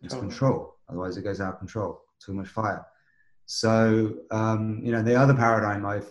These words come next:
Speaker 1: I shifted a long time ago was this idea of sugar, um,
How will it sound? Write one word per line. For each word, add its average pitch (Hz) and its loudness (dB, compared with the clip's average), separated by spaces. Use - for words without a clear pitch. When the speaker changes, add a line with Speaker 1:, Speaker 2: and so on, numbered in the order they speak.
Speaker 1:
I 101 -6
shifted 95 -8
a 107 -8
long 127 4
time 98 0
ago 92 -4
was 92 -8
this 95 -6
idea 98 0
of 95 -6
sugar, 107 0
um, 95 -4